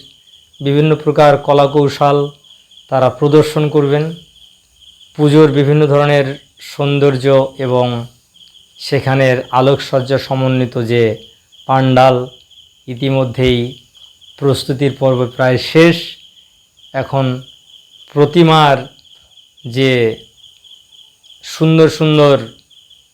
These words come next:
যে তাদের কারুকার্য এবং বিভিন্ন প্রকার যে রং তুলির কাজ ইতিমধ্যেই সমর্পণ হয়েছে। এখন দেবীর বোধন এবং ষষ্ঠী, সপ্তমী, অষ্টমী,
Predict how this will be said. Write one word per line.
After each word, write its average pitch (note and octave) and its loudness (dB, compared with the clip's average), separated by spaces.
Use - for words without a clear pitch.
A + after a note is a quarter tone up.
যে C3 -8
তাদের C3 2
কারুকার্য C3+ 0
এবং B2+ 0
বিভিন্ন C3+ 0
প্রকার C#3 2
যে B2 -2
রং C#3 4
তুলির C#3+ 0
কাজ B2 0
ইতিমধ্যেই B2 -6
সমর্পণ B2+ -2
হয়েছে। D3 -2
এখন C3 -4
দেবীর C3 0
বোধন C#3 0
এবং B2 -2
ষষ্ঠী, D3 -2
সপ্তমী, C#3+ -4
অষ্টমী, C3+ -2